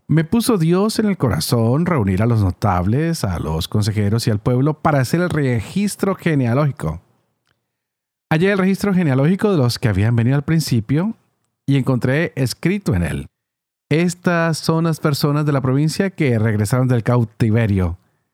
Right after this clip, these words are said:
aquellos que Nabucodonosor, rey de Babilonia, había deportado y que volvieron a Jerusalén y Judea, cada uno a su ciudad". Vinieron con Zorobabel, Josué, Nehemías, Azarías,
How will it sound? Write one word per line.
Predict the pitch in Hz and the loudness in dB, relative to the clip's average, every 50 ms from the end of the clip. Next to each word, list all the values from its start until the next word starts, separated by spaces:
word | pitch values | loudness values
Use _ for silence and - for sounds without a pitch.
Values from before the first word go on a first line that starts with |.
| _ - | _ -6
aquellos | 143 - - 147 131 113 131 165 180 175 - - | -6 -2 0 -2 0 0 0 -2 -2 -4 -6 -4
que | - 123 110 101 92 - | -2 -2 0 0 -2 -2
Nabucodonosor, | - 107 117 123 120 120 120 110 - 101 98 80 92 98 90 - 127 127 143 156 143 120 | 0 0 2 2 2 2 0 0 0 -2 -2 0 0 -2 0 0 0 0 0 0 0 0
rey | 104 98 | 0 0
de | 95 104 | 2 2
Babilonia, | 110 95 92 73 73 78 82 82 80 76 - - - - _ _ _ _ | 2 0 0 -2 -2 -4 -4 -2 -2 -4 -6 -6 -10 -14 _ _ _ _
había | - 135 127 147 180 208 208 | -2 -2 -2 0 0 0 0
deportado | 208 190 - - 131 110 104 - 123 117 113 113 117 143 185 220 - _ _ _ _ _ _ | 0 -2 -2 -2 -2 -2 -2 -2 0 0 2 2 2 0 -2 -4 -6 _ _ _ _ _ _
y | - 151 | -4 -2
que | - - 170 | 0 2 2
volvieron | 156 151 143 139 151 156 170 190 190 | 2 2 2 2 0 0 0 0 2
a | 175 | 2
Jerusalén | 180 165 143 - 147 131 135 156 185 190 - | 2 2 2 2 2 2 2 0 0 -2 -2
y | 190 185 | 0 0
Judea, | 147 117 113 92 95 87 76 73 95 131 175 185 - _ _ _ _ _ _ _ _ | 0 2 2 0 0 0 0 0 -2 -2 -2 -4 -8 _ _ _ _ _ _ _ _
cada | - 117 101 95 98 110 127 135 120 | -2 -2 0 0 0 0 0 0 0
uno | 101 98 101 104 113 123 | 0 0 0 0 0 0
a | 117 | 0
su | - 104 | -2 -4
ciudad". | 87 - 80 73 71 73 71 67 - _ _ _ _ _ _ _ _ _ _ _ - | -2 -2 -4 -4 -4 -4 -6 -8 -10 _ _ _ _ _ _ _ _ _ _ _ -2
Vinieron | 107 131 127 127 131 127 131 131 127 123 117 | 0 2 2 2 2 2 2 0 0 -2 -2
con | - - 117 110 107 104 104 101 - | -2 -2 0 2 2 2 0 0 0
Zorobabel, | - 107 101 98 98 98 120 147 180 214 226 214 _ _ _ _ _ _ _ _ _ _ _ _ _ _ _ _ _ _ _ _ | 0 0 0 2 2 2 2 0 0 -2 -4 -6 _ _ _ _ _ _ _ _ _ _ _ _ _ _ _ _ _ _ _ _
Josué, | - 113 113 101 - - 110 107 107 107 104 127 165 - _ _ _ _ _ _ _ _ | 0 0 2 2 0 0 0 0 2 2 0 -2 -4 -6 _ _ _ _ _ _ _ _
Nehemías, | 120 127 123 110 101 98 92 85 92 110 131 143 - - | 0 0 2 2 2 2 0 0 0 0 -2 -2 -4 -4
Azarías, | - - - - 78 71 80 82 85 90 104 127 139 - - | -4 -4 -4 -4 -4 -4 -4 -2 -2 -2 -2 -2 -4 -6 -10